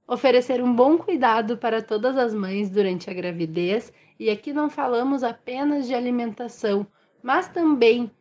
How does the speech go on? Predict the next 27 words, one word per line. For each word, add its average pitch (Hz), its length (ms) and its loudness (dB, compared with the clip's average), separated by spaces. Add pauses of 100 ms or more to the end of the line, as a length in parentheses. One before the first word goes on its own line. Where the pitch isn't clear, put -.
(140)
de 214 80 -8
um 214 60 -6
pré-natal 185 520 -4
adequado, 214 800 -4
de 214 160 -6
políticas 269 600 -8
públicas 269 560 -10
que - 140 -20
garantam 226 560 -2
acesso 233 480 -4
à 240 40 -4
saúde 220 580 -4
pra 202 180 0
essas 185 300 -4
mulheres, 196 640 -2 (240)
tempo 311 320 6
livre 311 400 8
remunerado 247 720 4
para 214 220 -2
pais 220 260 0
que 220 140 -16
trabalham 202 560 0
pra - 200 -6
cuidar 214 360 0
de 202 120 -6
seus 196 200 -2
recém-nascidos, 220 920 -6